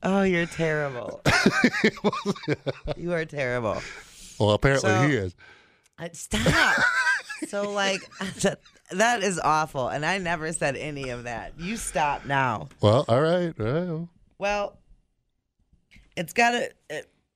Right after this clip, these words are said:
Speaker 1: we should just pick a random arbitrary day in July.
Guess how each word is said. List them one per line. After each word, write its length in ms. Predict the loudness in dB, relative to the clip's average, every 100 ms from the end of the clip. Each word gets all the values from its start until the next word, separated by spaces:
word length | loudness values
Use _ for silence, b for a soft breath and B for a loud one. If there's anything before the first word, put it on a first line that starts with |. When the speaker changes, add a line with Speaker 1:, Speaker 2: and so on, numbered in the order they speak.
| _
Speaker 1:
we 180 | -4 -4
should 400 | -2 -2 -4 -4
just 280 | 0 0 0
pick 220 | 0 2
a 100 | -2
random 540 | 0 0 0 -2 -4
arbitrary 680 | -2 -2 -2 -4 -4 -2 -2
day 260 | -4 -4 -4
in 140 | -4
July. 580 | -6 -6 -6 -6 -8 -10